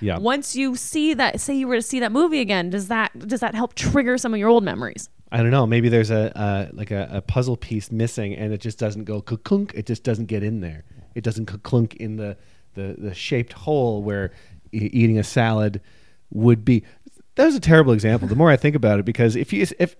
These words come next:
Speaker 1: even if a caveman sees a salad, he's gonna shove it in his mouth. Like, you're just gonna be like, "You don't," I mean, the, what I'm thinking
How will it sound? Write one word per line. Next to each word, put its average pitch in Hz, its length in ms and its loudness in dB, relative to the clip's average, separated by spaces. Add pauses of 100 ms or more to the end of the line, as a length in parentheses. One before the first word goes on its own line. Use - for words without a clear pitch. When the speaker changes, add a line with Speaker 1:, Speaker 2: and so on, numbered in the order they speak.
Speaker 1:
even 359 180 2
if 233 60 0
a 208 60 -4
caveman 202 600 4
sees 113 240 0
a 110 60 -2
salad, 101 560 0 (680)
he's 233 180 -2
gonna 262 180 6
shove 208 320 6
it 151 80 0
in - 20 -4
his 151 140 0
mouth. 175 320 2
Like, 147 160 2
you're 165 100 4
just 160 140 -2
gonna 165 100 0
be 156 80 2
like, 143 200 0
"You 180 100 -2
don't," 180 240 2 (1040)
I 160 80 2
mean, 180 320 2
the, 170 100 0
what 208 180 4
I'm 208 180 2
thinking 135 400 0